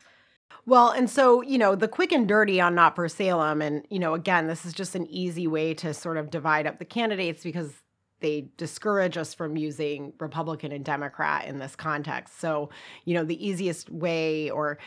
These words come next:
you know, the quick and dirty about Not for Salem is that it's a group of people who are sort of, like, posing as progressives and being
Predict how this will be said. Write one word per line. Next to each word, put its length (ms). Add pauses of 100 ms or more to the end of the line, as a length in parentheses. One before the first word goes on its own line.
you 100
know, 60
the 100
quick 220
and 100
dirty 280
about 380 (760)
Not 240
for 100
Salem 600
is 380
that 360
it's 220 (100)
a 40
group 260
of 100
people 440
who 120
are 160
sort 440 (100)
of, 100
like, 300
posing 640
as 300
progressives 1160 (400)
and 220
being 340